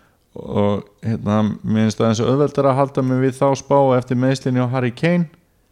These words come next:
og ég held að Arsenal og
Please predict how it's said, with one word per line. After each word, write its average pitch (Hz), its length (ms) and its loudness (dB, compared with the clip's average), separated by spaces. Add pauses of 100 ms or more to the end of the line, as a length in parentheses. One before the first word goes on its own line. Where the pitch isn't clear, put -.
(1120)
og 101 440 -2
ég 107 160 0
held 117 400 0
að 113 140 2 (100)
Arsenal 110 640 0
og 98 540 -4